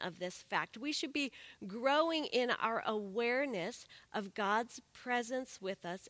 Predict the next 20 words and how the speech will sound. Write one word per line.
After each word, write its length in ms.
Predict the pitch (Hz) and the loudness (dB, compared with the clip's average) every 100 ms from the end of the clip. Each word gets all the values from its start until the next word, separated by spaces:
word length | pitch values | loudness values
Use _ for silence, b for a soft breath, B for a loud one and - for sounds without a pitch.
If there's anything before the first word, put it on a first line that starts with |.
| - - | -4 0
every 380 | 254 233 294 | 0 0 -4
day, 420 | 220 214 190 180 196 B B B - | -2 0 0 -2 -8 B B B 0
all 280 | 254 277 294 | 4 4 4
the 160 | 302 294 | 2 0
time, 480 | 247 214 208 214 - | -2 -2 -2 -4 -4
in 160 | 202 - - | -6 -8 2
everything 760 | 285 302 277 311 - 277 277 233 | 4 4 2 -4 -2 -2 -2 0
that 240 | 247 - | 0 0
we 160 | 254 247 | -4 -6
walk 400 | 202 202 208 - | -6 -8 -10 -14
through. 240 | 220 214 | -10 -10
He 400 | - 247 247 - | -10 -12 -10 -8
is 240 | - 220 190 | -6 -6 -8
right 320 | 190 170 - - | -8 -8 -8 -8
there. 240 | 196 175 - B B | -6 -6 -8 B B
That 140 | 269 247 | 4 4
we 220 | 302 294 | 2 0
would 280 | 294 277 - B B | 0 -2 -4 B B
continually 880 | 285 269 - 320 320 320 302 277 233 | -2 -2 -2 -2 0 0 0 0 -2
grow 760 | 208 226 254 262 262 220 | -6 -4 2 4 4 2